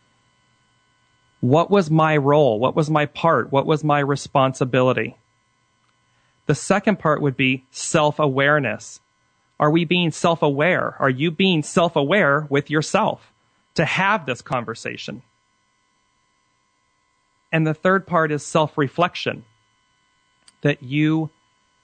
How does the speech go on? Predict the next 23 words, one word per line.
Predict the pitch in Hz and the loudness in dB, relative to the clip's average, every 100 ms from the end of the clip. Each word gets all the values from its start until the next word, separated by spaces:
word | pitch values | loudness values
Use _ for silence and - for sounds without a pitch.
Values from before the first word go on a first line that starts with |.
| _ _ _ _ _ _ _ _ _ | _ _ _ _ _ _ _ _ _
are | - 143 | -2 0
reflective | 143 139 - 170 196 - 170 135 | 0 -2 -2 0 0 -2 -2 -2
enough | 127 120 113 117 - _ _ _ | 0 -2 -2 -8 -14 _ _ _
with | 147 135 | -2 0
yourself | 147 135 - 185 165 143 - _ _ _ _ _ _ _ _ _ _ _ _ _ | 2 0 0 0 0 -2 -10 _ _ _ _ _ _ _ _ _ _ _ _ _
to | - 151 | -2 0
look | 143 - | 0 0
at | 170 | -2
yourself, | 139 123 - 113 110 | -2 -4 -2 -4 -2
to | - | -2
look | 143 156 - - | 0 0 -4 -2
in. | 180 160 110 - - _ _ | 0 0 -2 -10 -20 _ _
We | 131 135 143 _ | -4 -2 -2 _
always, | 160 160 170 156 131 | 0 2 4 2 0
I | 131 | -4
say | 117 143 | -2 0
this | 135 123 | 0 0
over | 147 147 | 0 2
and | 139 | 0
over | 135 135 | 0 2
and | 127 | 0
over | 127 | 2
again, | 117 110 | 0 -2